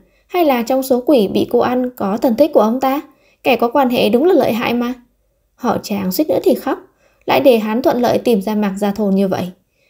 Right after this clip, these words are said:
Hắn không nghĩ tới Trấn Bạch Ngọc lại chính là Mạc Gia Thôn. Không phải mới qua vài chục năm thôi sao? Mạc Gia Thôn này phát triển không khỏi là cũng quá nhanh đi. Này cũng không tốt lắm đâu. Tìm được Mạc Gia Thôn, hắn sẽ không còn giá trị lợi dụng,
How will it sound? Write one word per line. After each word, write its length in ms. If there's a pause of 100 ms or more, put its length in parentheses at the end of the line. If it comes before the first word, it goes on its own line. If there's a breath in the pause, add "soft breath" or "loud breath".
Hắn 320
không 200
nghĩ 180
tới 240
Trấn 220
Bạch 200
Ngọc 200
lại 140
chính 240
là 100
Mạc 220
Gia 160
Thôn. 240 (380 soft breath)
Không 220
phải 180
mới 160
qua 180
vài 160
chục 180
năm 200
thôi 120
sao? 240 (400 soft breath)
Mạc 200
Gia 100
Thôn 240
này 260
phát 140
triển 300
không 180
khỏi 220
là 140
cũng 280
quá 160
nhanh 240
đi. 220 (680)
Này 300
cũng 120
không 200
tốt 200
lắm 180
đâu. 200 (380 soft breath)
Tìm 180
được 160
Mạc 240
Gia 120
Thôn, 320
hắn 200
sẽ 160
không 240
còn 180
giá 120
trị 220
lợi 160
dụng, 200